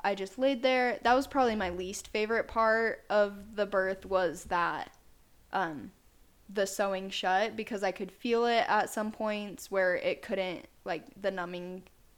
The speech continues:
mm, stuff couldn't get. Um, so it was just, like, really uncomfortable. Um, but I was just laying there. I had Adam with me, I had Royal with me, and Royal, um, started eating. So that kinda, like, took my attention off of them fixing my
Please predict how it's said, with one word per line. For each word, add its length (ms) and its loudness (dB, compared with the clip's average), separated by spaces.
mm, 240 -12
stuff 300 -4
couldn't 340 -6
get. 400 0
Um, 320 -2
so 580 0
it 120 -2
was 160 -4
just, 200 -10
like, 180 -6
really 220 -6
uncomfortable. 840 -6
Um, 280 -2
but 120 4
I 100 6
was 100 0
just 220 -6
laying 280 2
there. 200 4
I 60 4
had 260 -4
Adam 300 4
with 180 -4
me, 160 -4
I 60 -4
had 140 -4
Royal 280 0
with 180 -2
me, 320 -6
and 200 -8
Royal, 440 -6
um, 280 -8
started 460 -2
eating. 320 -4
So 140 -2
that 180 4
kinda, 220 -2
like, 180 -2
took 200 -8
my 380 -6
attention 480 -8
off 360 -4
of 420 -8
them 320 -2
fixing 380 -10
my 320 -6